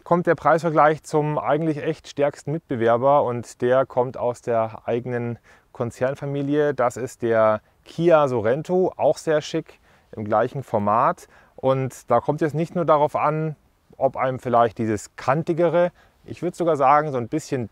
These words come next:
deutschere Design des Kia Sorento besser gefällt oder ob man mit diesen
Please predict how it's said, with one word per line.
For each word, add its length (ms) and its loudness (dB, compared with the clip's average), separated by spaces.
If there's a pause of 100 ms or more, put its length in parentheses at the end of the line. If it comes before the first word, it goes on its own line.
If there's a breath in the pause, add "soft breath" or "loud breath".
(100)
deutschere 460 0
Design 480 0
des 280 -4
Kia 320 -2
Sorento 460 -2
besser 260 -2
gefällt 500 -2 (360 loud breath)
oder 420 6 (240 soft breath)
ob 180 -2
man 140 0
mit 160 -4
diesen 360 0